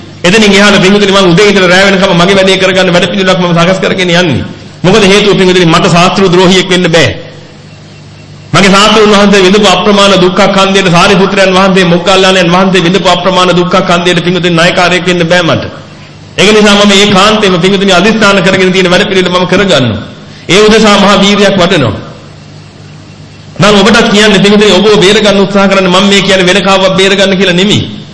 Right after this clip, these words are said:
මම මේ කතා කරන්නේ ඔබට, තනියෙන් ඔබට කතා කරන්නේ. ඔබව බේරගන්න කියලායි මම මේ ඔබට කියන්නේ. සතර අපායෙන් ඔබව බේරගන්න පින්වතුනි ඔතනට වැටුනොත් එහෙම ආයේ එකෙක්වත් ගොඩ එන්නේ නෑ ලේසියෙන්. ලේසි පහසු දෙයක් නෙමෙයි.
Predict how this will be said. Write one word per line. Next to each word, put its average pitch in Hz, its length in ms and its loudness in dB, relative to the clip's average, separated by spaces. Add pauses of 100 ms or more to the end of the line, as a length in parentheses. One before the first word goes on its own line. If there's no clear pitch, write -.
(160)
මම 190 200 0
මේ 220 180 2
කතා 208 300 0
කරන්නේ 196 280 0
ඔබට, 196 320 0 (360)
තනියෙන් 180 460 0
ඔබට 170 300 0
කතා 180 300 0
කරන්නේ. 135 360 -2 (1000)
ඔබව 190 180 0 (120)
බේරගන්න 220 500 2
කියලායි 214 320 2
මම 202 160 0
මේ 196 160 2
ඔබට 190 240 0
කියන්නේ. 165 480 -2 (380)
සතර 202 320 0
අපායෙන් 208 360 2
ඔබව 190 140 2 (100)
බේරගන්න 196 440 2
පින්වතුනි 190 340 0
ඔතනට 202 300 0
වැටුනොත් 190 340 0
එහෙම 190 180 0
ආයේ 180 180 2
එකෙක්වත් 196 320 0
ගොඩ 175 160 0
එන්නේ 190 200 0
නෑ 190 220 0
ලේසියෙන්. 170 440 0 (680)
ලේසි 214 340 2
පහසු 208 300 2
දෙයක් 196 260 0
නෙමෙයි. 185 320 0